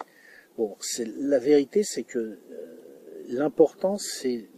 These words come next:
d'essayer de faire en sorte que les êtres humains, petit à petit, construisent une conscience politique qui les mène au-delà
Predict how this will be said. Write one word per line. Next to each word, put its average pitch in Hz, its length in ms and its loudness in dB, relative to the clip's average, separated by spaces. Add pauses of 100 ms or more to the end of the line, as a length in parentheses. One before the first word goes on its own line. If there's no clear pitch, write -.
d'essayer 156 600 0
de 113 120 -10
faire 107 240 -8
en 104 80 -14
sorte - 460 -2
que - 120 -6
les 110 280 -2
êtres 117 360 -4
humains, 143 380 -8 (2500)
petit - 420 2
à 135 60 4
petit, 175 500 -8 (1200)
construisent 170 720 0
une 110 140 -6
conscience - 760 -10 (140)
politique 147 800 0 (880)
qui - 200 -14
les 131 140 0
mène 156 380 0 (100)
au-delà 151 600 0